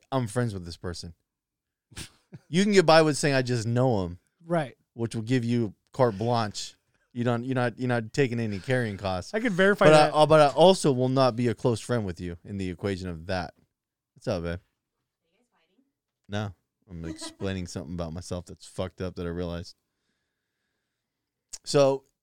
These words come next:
Speaker 1: looking at that perspective, there's a carrying cost to fucking being friends, a friend with me to a degree. And then there's also something about people that I think I'm friends with. There's something about them that I see in myself that make me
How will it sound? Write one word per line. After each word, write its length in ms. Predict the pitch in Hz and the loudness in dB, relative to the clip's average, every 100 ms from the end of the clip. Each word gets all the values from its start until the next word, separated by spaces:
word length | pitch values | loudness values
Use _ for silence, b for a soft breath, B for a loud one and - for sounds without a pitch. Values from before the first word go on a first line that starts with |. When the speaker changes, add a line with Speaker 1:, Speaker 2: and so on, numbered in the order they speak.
| _ _ | _ _
Speaker 1:
looking 440 | 151 151 165 190 175 | -4 0 0 0 -2
at 160 | 147 | -2
that 220 | 131 131 135 | 0 0 -2
perspective, 640 | 117 - 107 104 101 90 | -6 -2 -2 -4 -8 -6
there's 180 | 107 87 | -6 -6
a 60 | |
carrying 360 | - 113 107 92 | -4 -4 -4 -6
cost 420 | 101 92 87 - - | -4 -4 -6 -14 -16
to 100 | 80 | -8
fucking 420 | 107 98 90 82 | -6 -6 -8 -10
being 260 | 85 87 | -8 -10
friends, 300 | 85 87 90 - - | -10 -12 -12 -14 -18
a 80 | |
friend 300 | 92 - 104 | -10 -6 -4
with 160 | 104 95 | -6 -8
me 240 | 104 101 98 | -8 -8 -8
to 160 | 110 | -8
a 40 | 101 | -8
degree. 360 | 95 104 117 - _ _ _ _ _ _ _ - | -8 -8 -8 -12 _ _ _ _ _ _ _ -8
And 200 | 117 107 | -6 -2
then 340 | 123 123 120 - | -2 -2 -6 -12
there's 280 | 123 123 127 | -6 -2 -2
also 340 | - 131 127 127 | 2 2 2 -2
something 340 | - 123 123 | -2 -2 -2
about 240 | 113 107 | 0 0
people 280 | - 120 117 | -2 -4 -4
that 100 | 110 | -2
I 120 | 107 101 | -2 -2
think 280 | - 113 | -4 -6
I'm 160 | 101 95 | -6 -8
friends 380 | - 120 123 101 | -4 -2 -2 -2
with. 220 | 92 90 _ _ _ _ _ - | -6 -6 _ _ _ _ _ -10
There's 160 | 110 | -2
something 300 | - 139 147 | 0 0 0
about 440 | 127 113 120 98 92 | 0 2 2 0 -2
them 320 | 113 117 123 | -2 0 -2
that 120 | 104 | -4
I 80 | 98 | -4
see 180 | - 113 | -6 -6
in 80 | 104 | -6
myself 560 | 98 - 107 107 - _ _ _ _ _ _ _ _ _ | -8 -4 -4 -4 -10 _ _ _ _ _ _ _ _ _
that 180 | 113 113 | 0 0
make 360 | 107 120 135 127 | 2 2 0 0
me 280 | 120 107 | -6 -6